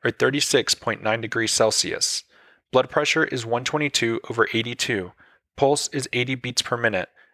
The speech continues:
and respirations are sixteen breaths per minute. The fetal heart tracing is category one. What is the next best step in management for this patient? And the answer choices are: choice one,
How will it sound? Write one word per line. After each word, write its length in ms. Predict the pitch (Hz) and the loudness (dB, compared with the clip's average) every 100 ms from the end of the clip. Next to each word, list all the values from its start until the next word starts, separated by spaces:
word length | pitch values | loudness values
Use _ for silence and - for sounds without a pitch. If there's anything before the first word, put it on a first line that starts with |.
| _ | _
and 160 | 127 120 | 0 4
respirations 680 | 120 - 117 113 - 117 113 | 2 4 2 4 2 0 -4
are 80 | 123 | -2
sixteen 460 | - 117 - 120 117 | -2 0 -2 -2 2
breaths 300 | 123 127 - | 2 2 0
per 140 | 110 | -2
minute. 300 | 95 87 78 _ _ _ _ _ | -8 -8 -10 _ _ _ _ _
The 100 | 131 | -6
fetal 300 | - 127 160 | -4 0 0
heart 240 | 147 156 - | 2 0 2
tracing 480 | - 101 - 101 - | 0 0 -2 -4 -6
is 120 | - | -4
category 560 | - 120 120 123 117 113 | 0 0 0 2 4 4
one. 380 | 101 95 - - _ _ _ _ | 0 -2 -4 -16 _ _ _ _
What 180 | 117 139 | 2 2
is 140 | 156 | 0
the 100 | 170 | 0
next 260 | 135 120 - | 2 0 2
best 220 | 127 - | 2 4
step 240 | 117 - | 2 2
in 100 | 120 | 0
management 560 | 113 104 98 98 98 - | 0 0 -2 -4 -8 -2
for 140 | 117 | 0
this 180 | 107 - | 2 0
patient? 440 | 139 123 - - _ _ _ _ _ - | -2 0 0 -2 _ _ _ _ _ -6
And 120 | 123 | -4
the 120 | 120 | -2
answer 280 | 127 113 113 | -2 -2 -2
choices 420 | - 113 110 107 | -2 0 0 4
are: 300 | 117 131 135 _ _ _ _ - | 4 2 -2 _ _ _ _ 0
choice 340 | 151 147 - | 2 2 0
one, 240 | 113 92 | 0 -2